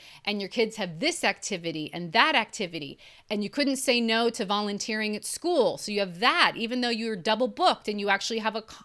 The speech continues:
client call at the same time. Like, here's what I'm gonna tell you about that.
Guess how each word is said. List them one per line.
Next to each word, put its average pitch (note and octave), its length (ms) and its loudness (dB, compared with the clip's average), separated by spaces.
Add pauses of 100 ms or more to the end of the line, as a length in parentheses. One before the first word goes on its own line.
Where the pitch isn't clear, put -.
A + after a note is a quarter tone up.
(160)
client D#4+ 340 4
call G3+ 240 4
at F#3 80 0
the G3 80 -8
same G3 320 -4
time. C#4+ 300 0 (180)
Like, A#3 200 -2 (280)
here's F#4 280 2
what G#4+ 140 0
I'm F#4 120 2
gonna A#3 120 2
tell G3 240 0
you E3+ 140 2
about D#3 280 -4
that. - 200 -4